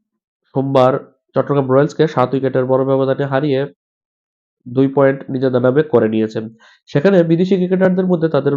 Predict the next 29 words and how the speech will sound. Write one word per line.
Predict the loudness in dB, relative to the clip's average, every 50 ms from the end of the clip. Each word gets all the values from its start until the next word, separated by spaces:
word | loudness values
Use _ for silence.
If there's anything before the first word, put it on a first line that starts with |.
| -2
দলের | 0 0 0 0 0
মধ্যে | -2 -2 -4 -4 -6
ছিল | -4 -2 0
ওপেনার | 0 0 0 -2 -2 -2 -2
ব্যাটসম্যান | -2 -4 -4 -6 -6 -4 -2
দাউদ | 0 0 0 -2 -2
মালান, | -2 -2 -2 -2 -2 -4 -6 -8 _ _ -10
অলরাউন্ডার | -8 -6 -4 -2 -2 -2 -2 -4 -4
ফাহিম | -4 -4 -4 -4 -2 -4
আশরাফ, | -4 -4 -4 -4 -4 -4 -4 -4
খুশদিল | -6 -4 -4 -2 -4 -4
শাহ | -2 -2 -2 -2 -2 -2 -2
এবং | -2 0 0 0 0 -2 -6 -10 _ _ _ _ _ -20
স্পিনার | -12 -6 -2 0 0 2 0 0
সুফিয়ান | -2 -2 -2 0 2 2 0 0 -2
মুকিম। | -4 -6 -4 -6 -8 -8 -10 -12 -18 -20 _ _ _ _
সুফিয়ান | -4 0 2 2 2 2
মুকিম | 0 0 0 0 0 2
প্রথমবার | 2 2 2 2 0 -2 -2
বিপিএল | -2 -4 -4 -2 -2 -2 0
খেলতে | 0 0 0 0 0
আসলেও | -2 -2 -2 -2 -2 -2
বাকি | -2 -2 -4 -6 -6
তিনজন | -6 -6 -6 -4 -4 -4 -4 -4
কিন্তু | -4 -6 -4 -4 -4 -4 -4 -4
বিপিএল | -6 -6 -6 -2 -2 -2 0 0 -2
এর | -2 -4 -4 -2
নিয়মিত | 0 0 0 0 0 0 0 0 0 0 -4 -10 -10
মুখ। | -6 -4 -2 -4 -4